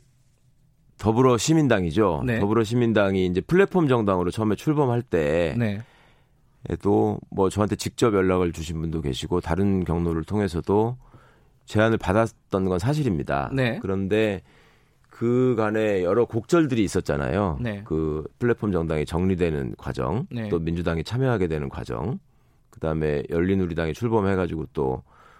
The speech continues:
Speaker 1: 후보를 선정하는 과정,
Speaker 2: 네.
Speaker 1: 뭐 이런 것들이 쭉 진행되면서 어떤 제 의지라기보다는 이렇게 말씀드리면 어떻게 생각하실지 모르겠지만 하여튼 아, 요렇게 갈 수밖에 없는 상황이 돼버렸어요. 그리고
Speaker 2: 음.
Speaker 1: 저는 그 처음에는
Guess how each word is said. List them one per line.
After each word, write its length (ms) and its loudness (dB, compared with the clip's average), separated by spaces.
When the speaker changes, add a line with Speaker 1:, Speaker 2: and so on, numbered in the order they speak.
Speaker 1:
후보를 300 2
선정하는 440 0
과정, 480 -4
Speaker 2:
네. 160 -2
Speaker 1:
뭐 80 0
이런 120 2
것들이 260 -2
쭉 160 -6
진행되면서 960 0
어떤 400 -2
제 220 2
의지라기보다는 1300 2
이렇게 220 -4
말씀드리면 460 2
어떻게 200 2
생각하실지 300 0
모르겠지만 460 0
하여튼 300 -2
아, 180 2
요렇게 320 0
갈 160 -2
수밖에 360 0
없는 460 2
상황이 340 0
돼버렸어요. 760 -2
그리고 160 -2
Speaker 2:
음. 40 0
Speaker 1:
저는 420 2
그 560 0
처음에는 1080 2